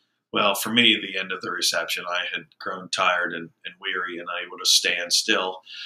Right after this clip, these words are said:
or straight. So I came home and got in my lazy boy and I listened to the band.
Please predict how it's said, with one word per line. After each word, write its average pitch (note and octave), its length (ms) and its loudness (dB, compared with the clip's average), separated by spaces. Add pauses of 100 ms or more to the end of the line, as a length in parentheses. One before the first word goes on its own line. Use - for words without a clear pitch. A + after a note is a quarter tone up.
(260)
or G2+ 100 -4
straight. G2 560 6 (160)
So G2+ 300 4
I G2 100 6
came F2+ 340 0
home F#2 200 -8
and F2+ 120 -14
got F2+ 240 0
in F#2 80 -14
my F2 200 -4
lazy A2 340 4
boy F2+ 220 -8
and E2+ 100 -4
I F2+ 140 -2
listened G2+ 260 0
to F#2+ 60 -8
the F#2 200 -20
band. F#2+ 440 -2